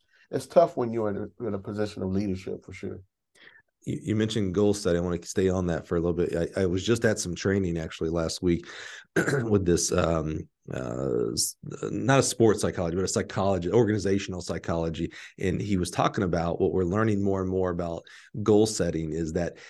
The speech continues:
Speaker 2: when we have a big goal, we don't typically fail to reach that goal because of the roadblocks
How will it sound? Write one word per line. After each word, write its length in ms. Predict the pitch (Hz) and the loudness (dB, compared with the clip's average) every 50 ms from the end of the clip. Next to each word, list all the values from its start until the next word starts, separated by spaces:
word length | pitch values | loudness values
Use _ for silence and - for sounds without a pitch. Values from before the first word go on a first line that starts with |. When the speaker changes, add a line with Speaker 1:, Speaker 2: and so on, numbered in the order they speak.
| - - _ - | -20 -16 _ -2
Speaker 2:
when 160 | - 104 95 | 0 2 2
we 100 | 92 95 | 2 2
have 360 | - 127 139 147 139 - - | 2 2 2 2 2 0 0
a 80 | - 101 | -2 -2
big 340 | 87 92 107 107 101 104 101 | -2 0 -2 -2 -2 -2 0
goal, 500 | 104 101 95 92 90 82 73 78 85 - _ _ _ _ _ _ _ _ _ _ _ _ _ _ - - _ _ _ _ _ _ _ | 0 2 2 2 2 0 -2 -4 -6 -10 _ _ _ _ _ _ _ _ _ _ _ _ _ _ -20 -20 _ _ _ _ _ _ _
we 140 | - 113 110 | 0 2 2
don't 320 | 104 117 143 175 - - - | 4 4 2 2 0 -2 -4
typically 440 | - 135 107 117 110 - 107 104 | -4 -2 -2 -2 -4 -2 -4 -4
fail 400 | 101 - - - 107 107 101 101 92 | -4 -4 -2 0 0 2 2 0 0
to 80 | 101 | -2
reach 220 | 90 98 101 98 - | 0 0 -2 0 0
that 180 | 107 95 87 | -2 -2 0
goal 180 | 92 104 98 95 | 0 0 0 0
because 340 | 90 95 92 - 117 98 92 | 0 -2 -2 -2 -2 -2 0
of 140 | 95 85 82 | -2 -2 -2
the 320 | 90 87 87 82 82 - | -2 -2 -2 -2 -4 -4
roadblocks 1000 | - 92 90 104 107 113 117 113 101 90 82 78 80 80 - - - - - - | -4 0 2 6 6 6 6 4 2 0 -2 -2 -4 -6 -8 -8 -10 -10 -10 -12